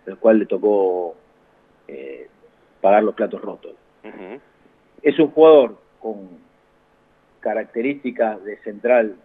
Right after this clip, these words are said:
Speaker 1: muy buenas, porque técnicamente es muy bueno, porque es fuerte. Quizás estando diez metros más adelante,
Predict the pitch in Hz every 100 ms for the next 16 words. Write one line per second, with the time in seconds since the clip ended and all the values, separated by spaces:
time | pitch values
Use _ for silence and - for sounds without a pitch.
0 | _ 110 113 127 147 135 - 101 - 101
1 | 95 95 101 98 95 90 87 85 - _
2 | 92 95 107 113 120 127 - - _ _
3 | _ _ _ _ 98 - 98 139 139 117
4 | 131 139 135 _ _ _ _ _ _ _
5 | _ _ _ _ _ - 113 170 180 -
6 | - _ _ _ _ _ _ - - -
7 | 147 127 120 139 202 190 185 202 196 185
8 | 196 190 190 214 196 147